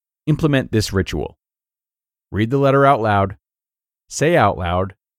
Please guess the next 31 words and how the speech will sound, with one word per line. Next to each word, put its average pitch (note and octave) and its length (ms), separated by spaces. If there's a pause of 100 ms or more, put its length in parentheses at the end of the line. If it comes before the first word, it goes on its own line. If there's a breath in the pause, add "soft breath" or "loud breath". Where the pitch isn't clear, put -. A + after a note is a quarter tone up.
(240)
"I G#2+ 60
release G#2 480
this - 380
for - 180
the G2 80
highest A2 440
good A2+ 120
of G2 120
all," E2+ 300 (720)
then F#2 160
burn F#2 240
the F#2+ 80
letter. F#2 300 (680)
You G2+ 100
can G2 120
burn G2 220
it G2 80
in D#2+ 60
your E2+ 100
fireplace, C3 800 (360)
outside A#2+ 440
in G#2+ 100
a F#2+ 60
fire G2 320
pit, C#3 340
or G2 160
even A2+ 200
in B2 100
your A2+ 100
kitchen A2+ 320
sink. - 360